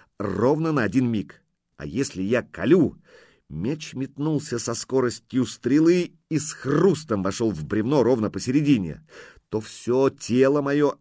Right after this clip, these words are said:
от самых пят становится твердым, как сам меч. И тогда мой клинок, если я ударил правильно,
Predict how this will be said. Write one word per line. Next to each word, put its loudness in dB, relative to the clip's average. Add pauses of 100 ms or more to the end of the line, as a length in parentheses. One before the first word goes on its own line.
от -4
самых -6 (140)
пят -2 (200)
становится -4
твердым, 0
как -4
сам -4
меч. -8 (520)
И -2
тогда 0
мой 0
клинок, 0
если -2
я 0
ударил -2
правильно, 0